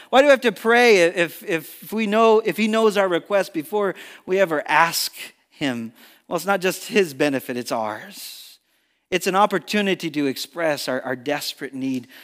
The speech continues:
for the Lord. How many of you have children or grandchildren who will run up to you and say, "Listen, listen,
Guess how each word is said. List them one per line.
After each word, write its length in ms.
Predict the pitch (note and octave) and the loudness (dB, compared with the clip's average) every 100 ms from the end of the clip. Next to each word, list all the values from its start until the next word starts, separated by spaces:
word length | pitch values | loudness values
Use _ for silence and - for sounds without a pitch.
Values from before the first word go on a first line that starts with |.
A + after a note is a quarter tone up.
| - _ | -20 _
for 180 | - D3 | -10 -6
the 120 | C#3 | -4
Lord. 340 | C#3 D#3+ D3 | -2 0 0
How 160 | B2 A#3 | -2 -4
many 160 | B3 A#3 | -2 -2
of 100 | G3 | -2
you 140 | G#3 | 0
have 160 | F3+ D3+ | 0 -2
children 480 | - G3+ G3 E3 | -2 0 0 -2
or 80 | D3 | -4
grandchildren 640 | C#3+ F3 F3 D#3+ E3+ D3 C#3+ | -2 0 0 -2 -4 -4 -2
who 80 | |
will 100 | D3+ | 0
run 220 | C#3+ E3+ F#3+ | 2 2 2
up 220 | F#3+ F#3+ | 0 -2
to 100 | F3+ | -6
you 340 | D#3 D3+ C#3+ - - - | -2 -2 -2 -6 -20 -10
and 160 | D#3+ D3+ | -8 -4
say, 320 | F3+ D#3 D#3+ | 0 0 0
"Listen, 520 | F#3 A#3 C#4 D#4 A#3 | 2 2 2 -4 -2
listen, 420 | A3+ E4 D#4+ A#3 | 0 0 -2 -6